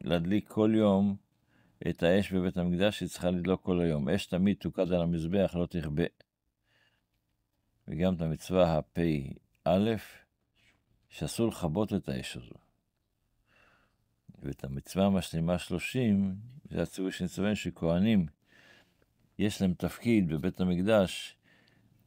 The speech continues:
אם ירצה השם בקרוב ממש, יהיה להם תפקיד להוריד את הדשן, את, את האפר של ה-, מה שנשרף בקורבנות, אז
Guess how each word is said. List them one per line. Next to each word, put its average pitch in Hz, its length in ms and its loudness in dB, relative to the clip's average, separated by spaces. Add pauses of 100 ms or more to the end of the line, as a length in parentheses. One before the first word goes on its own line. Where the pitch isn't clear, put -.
(580)
אם 65 120 -2
ירצה 82 200 -2
השם 85 240 -4
בקרוב 82 340 -2
ממש, 101 480 0 (840)
יהיה 101 200 2
להם 98 120 2
תפקיד 92 460 -2
להוריד 98 320 2
את 95 160 0
הדשן, 87 760 2 (180)
את, 67 220 -12
את 73 160 -8
האפר 73 1200 0
של 78 380 -4
ה-, 65 260 -4 (120)
מה 73 160 -4
שנשרף 82 480 -4
בקורבנות, 90 760 -2 (500)
אז 71 480 -6